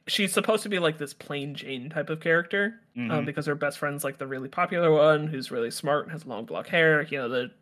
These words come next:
Speaker 1: the, it, the
Speaker 2: Japanese
Speaker 1: main
Speaker 2: default.
Speaker 1: Yeah, the Japanese beauty standard.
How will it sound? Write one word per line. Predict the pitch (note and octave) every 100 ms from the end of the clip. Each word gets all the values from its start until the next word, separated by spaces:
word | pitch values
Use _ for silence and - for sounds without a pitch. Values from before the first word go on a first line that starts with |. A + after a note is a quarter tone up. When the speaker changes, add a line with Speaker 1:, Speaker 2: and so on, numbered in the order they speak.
| -
Speaker 1:
the, | C#3+ B2 _ _ -
it, | D3+
the |
Speaker 2:
Japanese | D#3 D#3+ D#3+ D3 D#3 D#3 D3+
Speaker 1:
main | D3+
Speaker 2:
default. | C#3+ C#3+ C3 A#2 A2+ - - - - -
Speaker 1:
Yeah, | G#3+ G3+
the | F3+
Japanese | F3 G3+ G#3 G#3 G3+ F3+
beauty | E3+ F3 D#3+
standard. | - A#2+ - B1+